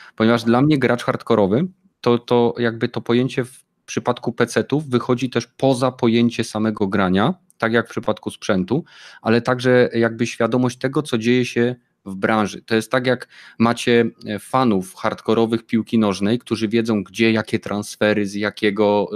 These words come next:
e, klubu do jakiego, za jaką kwotę, ile, nie wiem, bramek w sezonie strzelił, i, a nie tylko oglądanie meczów, nie? Że tak powiem, na, nie wiem, projektorze. I w przypadku graczy pecetowych,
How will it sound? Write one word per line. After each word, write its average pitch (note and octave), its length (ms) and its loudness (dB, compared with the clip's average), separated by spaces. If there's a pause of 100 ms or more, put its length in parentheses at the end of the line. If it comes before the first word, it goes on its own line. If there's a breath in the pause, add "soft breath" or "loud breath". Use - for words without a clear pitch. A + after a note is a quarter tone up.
e, G2 40 -2
klubu G#2+ 360 -2
do G#2 100 2
jakiego, G2+ 480 2
za G2+ 120 2
jaką G2+ 320 0
kwotę, G2+ 540 0 (400 loud breath)
ile, G#2+ 440 4
nie G2+ 120 4
wiem, F#2+ 200 4
bramek G2+ 360 0
w - 20 -12
sezonie G2+ 400 0
strzelił, G2+ 500 -2 (320)
i, A#2+ 140 -2
a A#2 80 0
nie D3+ 140 4
tylko D3 320 0
oglądanie A#2 480 2
meczów, - 400 -2 (840)
nie? G2+ 200 -2
Że G2 120 -6
tak F#2+ 160 -6
powiem, G2 320 0
na, G2 140 0
nie G2 120 0
wiem, F2 160 -4
projektorze. F#2 600 -2 (580 loud breath)
I A2+ 240 4
w A2+ 60 -16
przypadku B2+ 440 -2
graczy B2 280 -2
pecetowych, A#2+ 720 0